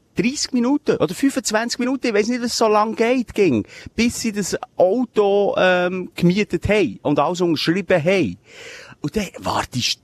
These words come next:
zwei Stunden, da drehst du durch nach einer Reise mit Kind und Flügen und es ist spät am Abend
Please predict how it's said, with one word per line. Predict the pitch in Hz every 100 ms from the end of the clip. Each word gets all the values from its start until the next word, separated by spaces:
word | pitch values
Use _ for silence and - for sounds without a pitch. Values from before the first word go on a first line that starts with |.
| -
zwei | - 139 180 233
Stunden, | 247 - - - 202 254 277 269 95 _ -
da | 135
drehst | - 165 190 208 -
du | 220 254 254
durch | 254
nach | 220 208
einer | 196 190
Reise | 190 208 208 202
mit | 208 202
Kind | - - 196 208 208
und | 196 185
Flügen | - 180 196 202 196 190
und | 185 185
es | 175
ist | 175
spät | - 185 180 190 190
am | 180
Abend | 175 180 185 185